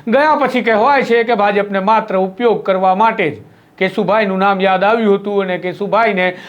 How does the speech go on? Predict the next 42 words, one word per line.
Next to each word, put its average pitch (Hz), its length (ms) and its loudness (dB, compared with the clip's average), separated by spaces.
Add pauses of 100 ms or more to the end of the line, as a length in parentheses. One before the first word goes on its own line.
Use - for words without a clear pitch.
(120)
જે 294 160 2
તે 302 160 2
સમયે 196 340 0
આગળ 196 300 2
ધરી 208 220 0
વોટ 185 220 0
બેંકની 202 360 -2
રાજનીતિ 175 480 -4
તેણે 170 280 -8
કરી 202 280 0
હતી. 208 240 -4
એ 170 100 -2
ચાહે 170 300 -2
જી 160 160 -8
પી 180 140 -10
પી 160 140 -10
પાર્ટીનો 196 460 -2
મુદ્દો 196 280 -4
હોય 170 260 -4 (280)
કે 226 100 2
પછી 208 340 -2
જી 170 120 -4
પી 170 140 -10
પીનું 165 280 -8
ફરીથી 175 380 -2
ભાજપમાં 156 540 -4
વિલીનીકરણનો 160 760 -6
વિષય. 170 260 -8 (800)
પરંતુ 185 280 0
હવે 226 200 2
ખરેખર 254 400 2
કેશુભાઈ 247 540 2
દુનિયામાં 233 440 0
નથી 208 280 0
રહ્યા, 196 280 4
ત્યારે 202 400 0
ભાજપ 190 360 0
માટે 127 320 -10 (360)
કેટ 302 240 2
કેટલુંય 262 380 0
કરનારા 208 520 2
કેશુભાઈ 190 600 0